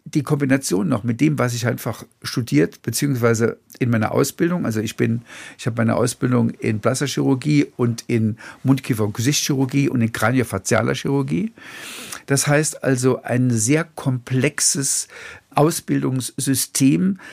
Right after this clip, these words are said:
was mich im Knochen sicher sein lässt und in der plastischen Chirurgie in dem ganzen Weichteilprodukt sicher sein lässt. Dieses Zusammenspiel macht mich erstmal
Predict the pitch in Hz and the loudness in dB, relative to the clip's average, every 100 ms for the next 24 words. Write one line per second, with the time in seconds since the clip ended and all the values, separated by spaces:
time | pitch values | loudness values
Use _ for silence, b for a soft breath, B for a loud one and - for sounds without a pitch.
0 | B - 131 143 - 143 135 127 - - | B 0 0 2 -4 -2 -2 -2 -8 -12
1 | - 131 120 - - 139 135 202 202 120 | -2 -2 -2 -4 0 0 0 -4 -4 -2
2 | 120 160 160 151 135 131 143 143 226 - | -2 -2 0 0 0 0 2 0 -2 -6
3 | - - - B B B B B 156 165 | -6 -12 -20 B B B B B 2 2
4 | - 127 117 131 - 190 147 143 135 156 | 0 -2 2 0 0 -4 -2 -2 -4 -6
5 | 131 135 131 127 135 160 - 156 123 113 | -4 0 0 2 0 0 -2 -4 -4 0
6 | 120 143 - - 110 101 104 117 113 110 | 0 0 -4 -6 -4 -4 -4 -8 -6 -8
7 | - - - b b b b _ _ _ | -8 -14 -14 b b b b _ _ _
8 | - - 151 - 101 104 101 98 76 - | -6 2 2 4 0 0 -2 -2 -4 -4
9 | - - _ B B B - 185 196 165 | -8 -14 _ B B B -4 -2 0 0
10 | - - 160 131 139 151 - - 104 - | -2 0 2 4 4 2 -6 -8 -10 -10
11 | _ 123 131 - 123 143 135 143 143 | _ -6 -6 -6 -6 -4 -4 0 0